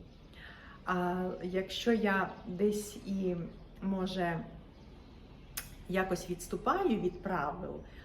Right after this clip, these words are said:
але ж це тільки м-, мої відносини з моїм правилом. Я його придумала, і я його можу і скасувати. Я його придумала, і я його можу, е, змінити.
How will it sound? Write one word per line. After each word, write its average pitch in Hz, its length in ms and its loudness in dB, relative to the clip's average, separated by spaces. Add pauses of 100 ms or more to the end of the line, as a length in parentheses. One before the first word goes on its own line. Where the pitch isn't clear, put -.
(140)
але 185 260 4
ж 180 340 2 (440)
це 185 440 4 (240)
тільки 190 360 2
м-, 165 200 2 (800)
мої 185 520 6
відносини 160 960 0
з 160 120 -4
моїм 165 380 2
правилом. 160 640 -4
Я 170 180 4
його 170 240 2
придумала, 233 720 4 (460)
і 190 100 0
я 165 180 6
його 202 280 2
можу 175 260 0
і 165 60 -2
скасувати. 196 840 0 (800)
Я 160 180 4
його 160 220 2
придумала, 214 720 4 (120)
і 202 60 2
я 175 240 4
його 226 320 2
можу, 175 640 2 (440)
е, 156 140 0
змінити. 170 680 2